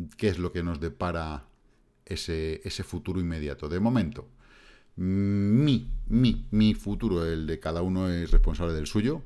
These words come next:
porque ya sabéis que yo no le digo a nadie lo que tiene que hacer, yo digo lo que yo hago. Mi futuro es comprar en esta zona. Ya veremos a ver si volvemos a po-, a llegar o no llegar, o estamos al final que nos llega como nos pasó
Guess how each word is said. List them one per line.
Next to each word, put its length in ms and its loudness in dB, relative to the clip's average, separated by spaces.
porque 200 -6
ya 100 -4
sabéis 240 -6
que 140 -6
yo 260 -4
no 580 -2
le 160 -4
digo 200 -2
a 40 -2
nadie 200 -4
lo 80 -4
que 80 -4
tiene 160 -6
que 80 -4
hacer, 240 -2
yo 260 0
digo 220 -2
lo 120 -2
que 180 -4
yo 260 0
hago. 280 -8
Mi 100 -8
futuro 340 -2
es 100 -4
comprar 340 -6
en 60 -12
esta 180 -14
zona. 260 -16
Ya 160 -10
veremos 340 -12
a 60 -6
ver 140 -4
si 500 -8
volvemos 420 -8
a 260 -8
po-, 280 -8
a 80 -6
llegar 300 -2
o 40 -2
no 100 -6
llegar, 380 -4
o 320 -4
estamos 400 -8
al 120 -8
final 260 -6
que 120 -10
nos 140 -6
llega 220 -4
como 160 -4
nos 60 -8
pasó 360 -6